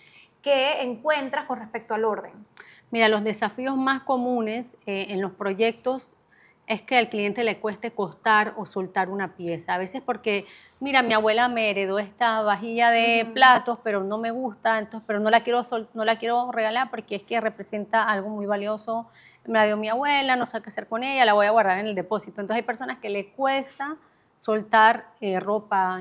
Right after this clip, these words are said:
Speaker 2: jeans, eh, alguna taza en la cocina. Entonces ese es un reto en los proyectos porque le digo, bueno, no lo, no lo saques, pero vamos a tener una caja de
Speaker 1: Ujú.
Speaker 2: cosas de que vamos a volver a revisar si de aquí a seis, ocho meses no se usa,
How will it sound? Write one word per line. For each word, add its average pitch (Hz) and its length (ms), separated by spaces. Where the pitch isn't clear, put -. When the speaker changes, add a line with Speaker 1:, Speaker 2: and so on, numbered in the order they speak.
Speaker 2:
jeans, 185 760
eh, 185 320
alguna 202 340
taza 214 380
en 190 80
la 180 80
cocina. 208 640
Entonces 247 280
ese 240 160
es 294 60
un 269 100
reto 269 380
en 220 140
los 202 100
proyectos 214 560
porque 208 260
le 208 80
digo, 214 100
bueno, 180 300
no 226 260
lo, 320 220
no 254 140
lo 311 120
saques, 269 540
pero 226 120
vamos 247 220
a 285 60
tener 226 260
una 269 240
caja 214 540
de 220 200
Speaker 1:
Ujú. 233 80
Speaker 2:
cosas 220 300
de 233 160
que 185 320
vamos 214 380
a 254 40
volver 240 220
a 247 80
revisar 247 500
si - 160
de 202 60
aquí 202 160
a 220 60
seis, 240 260
ocho 214 240
meses 214 340
no 190 280
se 254 180
usa, 262 340